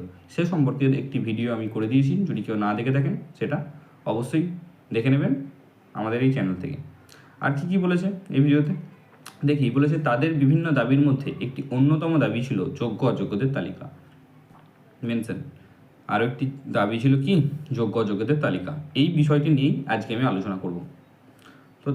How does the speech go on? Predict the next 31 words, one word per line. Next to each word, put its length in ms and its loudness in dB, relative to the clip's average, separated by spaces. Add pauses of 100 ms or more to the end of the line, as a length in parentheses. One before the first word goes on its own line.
(120)
দেখে 220 4
নিই, 80 0 (760)
যোগ্য 200 0
অযোগ্য 220 4
তালিকা 260 2
কী 120 -2
করতে 220 -2
বলেছিল? 300 2
অতি 220 4
সত্বর 280 0
প্রকাশ 300 2
করতে 240 -2
বলেছিল, 280 0 (420)
তাই 180 2
তো? 60 0 (500)
তো 60 -4 (120)
সেখানে 300 2 (120)
শিক্ষা 320 2
দপ্তরের 380 2
তরফ 160 2 (100)
থেকে 220 4
কী 80 0 (120)
আশ্বাস 280 0
দেওয়া 140 2
হয়েছিল? 200 0 (100)
আশ্বাস 260 2
দেওয়া 200 4
হয় 200 2
যে 60 0 (120)
যোগ্য 200 -4 (160)
এবং 120 4